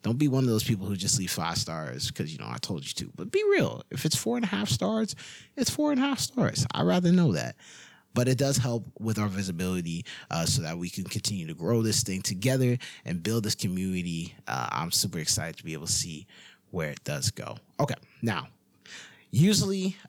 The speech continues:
um, we have a encouragement for you guys at the end of this episode. But really, what I just wanna do is just pray with you guys very quickly, just to be able to pray with y'all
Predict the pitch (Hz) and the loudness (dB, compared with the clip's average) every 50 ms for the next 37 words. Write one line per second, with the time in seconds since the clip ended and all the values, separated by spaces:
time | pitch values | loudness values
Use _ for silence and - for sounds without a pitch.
0 | _ - 110 107 107 110 107 107 113 107 113 127 120 - 120 117 117 117 117 110 | _ -4 -4 -2 -2 -2 -2 -2 -2 2 2 2 2 2 0 0 -2 -2 -2 -4
1 | - - 101 101 92 85 - - 104 110 - - - 135 127 131 123 110 120 110 | -6 -6 -4 -4 -4 -4 -4 -6 -6 -6 -4 -2 2 4 4 4 4 2 0 -2
2 | - - - 117 107 98 92 92 80 90 90 - 76 69 76 73 64 67 - - | -2 -2 0 0 0 2 0 0 0 -2 -2 -4 -8 -8 -8 -8 -8 -4 -4 -4
3 | - - - _ _ - - - - - - 50 - - - - - - - _ | -4 -6 -10 _ _ -6 -4 -2 -2 -2 -4 -6 -10 -12 -16 -16 -16 -18 -10 _
4 | - 98 90 - - - 95 139 160 170 170 156 123 98 92 123 135 143 135 127 | -2 -2 -2 -2 -4 -2 0 2 2 4 2 0 0 -2 -2 0 0 0 2 0
5 | 127 - 131 131 123 113 98 110 110 113 107 95 90 90 - - - _ _ _ | 0 0 0 0 0 2 2 2 0 0 0 0 0 -2 -2 -4 -4 _ _ _
6 | _ _ _ _ _ _ - 123 135 123 92 82 - 67 60 - - - - - | _ _ _ _ _ _ 0 2 2 2 0 -4 -6 -8 -8 -8 -8 -12 -14 -16
7 | _ _ - 78 92 90 - - 82 - - 65 64 - - - - - - _ | _ _ -2 -2 -2 -2 -2 -4 -6 -6 -8 -10 -10 -12 -16 -20 -20 -20 -20 _
8 | _ - - - - 95 92 95 92 85 87 - - 98 87 85 80 80 80 80 | _ -2 -2 0 0 2 0 0 0 -2 -2 -2 -2 -4 -4 -6 -6 -8 -8 -10
9 | - - _ _ _ _ _ _ _ _ _ _ - _ _ _ _ _ - _ | -12 -16 _ _ _ _ _ _ _ _ _ _ -20 _ _ _ _ _ -20 _
10 | _ _ - - - 127 123 120 117 117 113 110 110 113 | _ _ -8 -2 0 2 2 2 2 2 2 2 2 0